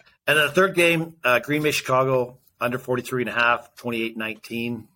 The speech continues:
Just a little over. Not too bad. Case goes two and one, ten, ten and one at fifty percent for the year. Still sitting at fifty percent, so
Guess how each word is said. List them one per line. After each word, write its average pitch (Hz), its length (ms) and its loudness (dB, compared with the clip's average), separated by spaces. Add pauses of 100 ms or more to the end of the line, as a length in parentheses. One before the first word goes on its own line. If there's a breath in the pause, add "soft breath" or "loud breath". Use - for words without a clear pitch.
Just - 180 -12
a 127 40 -2
little 123 180 4
over. 107 320 2 (120)
Not 104 160 -10
too 117 100 -16
bad. 107 280 -4 (340 loud breath)
Case 139 140 -2
goes 180 160 4
two 226 140 4
and 240 100 4
one, 202 300 4 (240)
ten, 160 240 2
ten 170 180 2
and 151 100 2
one 139 220 2
at 110 140 -6
fifty 123 260 -8
percent 143 320 -2
for 156 60 -6
the 143 80 -6
year. 131 400 -2
Still - 180 -14
sitting 131 180 -12
at 131 60 -14
fifty 135 160 -8
percent, 123 380 -10
so - 180 -12